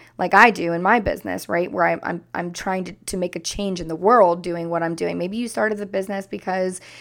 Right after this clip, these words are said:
you know, you're really good at something and somebody needed your services, and you realized that other businesses might need your services, but you don't really think that it moves the needle or,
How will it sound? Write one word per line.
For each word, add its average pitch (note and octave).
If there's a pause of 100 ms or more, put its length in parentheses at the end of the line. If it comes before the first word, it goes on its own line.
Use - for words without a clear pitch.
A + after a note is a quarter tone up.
(280)
you G#3
know, F3+
you're F#3
really F#3
good F3+
at -
something F3
and E3+ (120)
somebody F#3
needed F3
your F3
services, E3+
and F3+
you E3+
realized E3+
that D#3 (360)
other F#3
businesses F3+
might E3
need F3
your -
services, E3 (280)
but F#3+ (160)
you F#3+
don't F#3
really F3 (580)
think F#3
that G3+
it -
moves F#3
the F#3
needle F3
or, E3